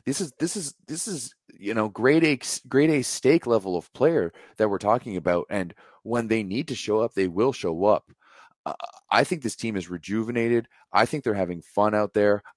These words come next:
I think they have the roster to do it. Now, do I think they're gonna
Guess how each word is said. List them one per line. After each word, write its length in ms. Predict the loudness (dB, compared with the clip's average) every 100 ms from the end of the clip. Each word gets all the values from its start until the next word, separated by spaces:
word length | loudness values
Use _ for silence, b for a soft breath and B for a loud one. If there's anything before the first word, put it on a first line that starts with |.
| 0
I 140 | 0
think 180 | 0 0
they 120 | 0
have 120 | 0
the 140 | -4 -2
roster 360 | 2 2 -2 -10
to 100 | -10
do 280 | -6 0
it. 140 | 0 -2 b b _ -2
Now, 280 | 2 2 b b
do 80 | 0
I 40 |
think 180 | 0 0
they're 80 | -2
gonna 180 | 0